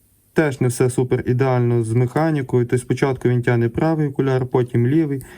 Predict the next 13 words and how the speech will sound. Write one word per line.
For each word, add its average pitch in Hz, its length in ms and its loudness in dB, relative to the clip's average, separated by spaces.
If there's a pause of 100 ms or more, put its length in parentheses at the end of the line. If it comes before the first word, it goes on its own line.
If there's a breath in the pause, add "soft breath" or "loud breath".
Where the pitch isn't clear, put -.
(260 loud breath)
але 131 220 2
якихось 127 480 0
там 123 220 2
жорстких 127 460 -2
люфтів 135 400 0
нема. 117 400 0 (720 loud breath)
Крутиться 127 380 0
все 117 220 0
плавно, 151 460 0
люфтів 135 400 0
на 127 140 0
колесі 123 460 0
теж 117 480 -2